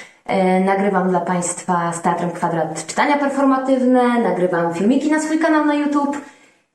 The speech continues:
piszę książkę i, o, właśnie, pochwalę się państwu, bo robię coś, na co miałam ochotę już od dawna, a brakowało mi czasu. Robię, y, takie wierszyki, wycinanko, wyklejanki.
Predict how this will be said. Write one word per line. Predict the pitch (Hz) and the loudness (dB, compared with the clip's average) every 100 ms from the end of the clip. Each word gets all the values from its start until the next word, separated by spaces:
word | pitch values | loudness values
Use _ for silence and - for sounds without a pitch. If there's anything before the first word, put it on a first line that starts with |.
| - | 0
piszę | 427 - | 2 2
książkę | - 220 214 - - - - - - - _ _ | 0 -2 0 0 0 -4 -8 -14 -20 -20 _ _
i, | - 277 269 277 269 | 0 4 6 6 4
o, | 285 - - | 2 2 2
właśnie, | 247 247 190 180 - | 0 0 -4 -6 -6
pochwalę | 240 269 220 | -2 0 2
się | 214 | 0
państwu, | 196 185 190 190 453 453 453 - - - _ | -4 -2 -2 0 0 0 -6 -10 -16 -20 _
bo | 214 226 220 202 190 190 190 | -2 2 2 2 2 2 0
robię | 269 294 277 | 0 2 0
coś, | 294 311 349 - - - | 2 2 2 0 -4 -4
na | 240 226 | -2 0
co | 233 | 2
miałam | 226 220 | 2 2
ochotę | 226 233 226 | 0 0 0
już | 196 202 | 0 0
od | 196 | 0
dawna, | 214 214 220 | 2 2 0
a | 185 | 0
brakowało | 196 196 196 190 | -2 -2 0 0
mi | 190 | 0
czasu. | 190 190 - - - - - - _ _ _ _ - - - - - | 0 -2 -4 -8 -12 -16 -14 -14 _ _ _ _ -8 -8 -6 -10 -8
Robię, | - 233 240 226 196 185 180 | 0 2 4 2 2 0 0
y, | 180 - - - | -2 -6 -12 -8
takie | 175 180 170 165 165 - - - | -6 -2 0 -2 -4 -12 -14 -4
wierszyki, | 190 180 - 330 294 | -2 0 -2 0 2
wycinanko, | 220 220 226 247 233 202 | 2 2 2 2 0 -2
wyklejanki. | 196 202 175 151 165 226 277 - | 0 2 2 0 -2 0 0 0